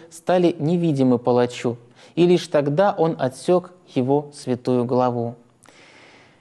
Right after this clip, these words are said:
Тело святого было брошено в реку, но его извлекли из воды четыре пса и никого не допускали до тех пор, пока не пришла мать святого Александра,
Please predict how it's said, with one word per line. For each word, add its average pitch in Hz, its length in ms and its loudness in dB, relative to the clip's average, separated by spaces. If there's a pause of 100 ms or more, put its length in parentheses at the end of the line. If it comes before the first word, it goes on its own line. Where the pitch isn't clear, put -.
(240)
Тело 190 220 4
святого 180 420 2
было 165 200 4
брошено 165 500 0
в 156 100 0
реку, 143 480 2 (220)
но 139 140 0
его 185 420 2
извлекли 143 640 0
из 131 260 -4
воды 147 260 2
четыре 175 420 0
пса 123 500 -4 (360)
и 160 200 0
никого 147 580 2
не 180 140 0
допускали 147 800 0 (320)
до 135 80 0
тех 143 240 -2
пор, 180 320 0 (220)
пока 180 280 0
не 170 120 0
пришла 170 520 -2 (200)
мать 165 260 0
святого 156 520 2
Александра, 127 680 0